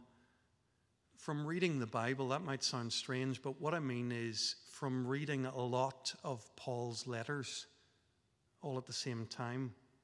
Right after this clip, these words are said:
It's comes from my habit of reading across the Bible, the kind of thing I do in book by book. I've been getting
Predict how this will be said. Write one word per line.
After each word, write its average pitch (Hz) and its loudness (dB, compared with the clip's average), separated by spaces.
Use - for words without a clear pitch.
It's - -4
comes 139 -2
from 131 0
my 117 0
habit 113 -2
of 113 -6
reading 117 -2
across 120 0
the 135 -4
Bible, 127 0
the 120 -2
kind 123 -2
of 110 -4
thing 120 -2
I 113 -2
do 117 0
in 127 2
book 113 0
by 117 0
book. 117 -6
I've 151 -2
been 180 2
getting 220 4